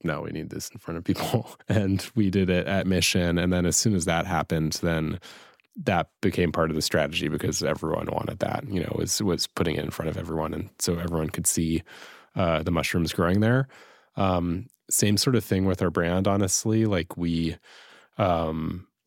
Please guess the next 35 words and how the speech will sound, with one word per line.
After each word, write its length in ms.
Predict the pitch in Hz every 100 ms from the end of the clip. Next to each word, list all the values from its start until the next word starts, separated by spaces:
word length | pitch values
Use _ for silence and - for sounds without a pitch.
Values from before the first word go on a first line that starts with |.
| _ _
thought 380 | - - 85 85
this 180 | - -
was 200 | 87 87
gonna 200 | 90 82
be 140 | 87
a 40 | 85
utility. 760 | 85 - 87 90 95 95 95
We 160 | - 95
didn't 320 | 87 85 82
know 300 | 82 85 80
that 140 | 82 78
people 260 | - -
were 180 | 85 80
going 300 | 85 78 76
to 320 | - 82 78 -
wanna 220 | 87 78
associate 640 | 73 - 85 - 87 85 87
with 220 | 82 -
Smallhold, 720 | - - 80 80 92 90 87
and 200 | 85 78
Smallhold 480 | - 85 82 90 85
would 160 | 85 78
be 180 | 82
the 140 | 80 80
thing 180 | 87 82
that 100 | 82
people 260 | 87 87
want 280 | 85 85 80
to 100 | -
put 140 | -
in 80 | -
front 180 | - 95
of 40 | 95
people. 300 | 107 139 139
But, 340 | 104 85 -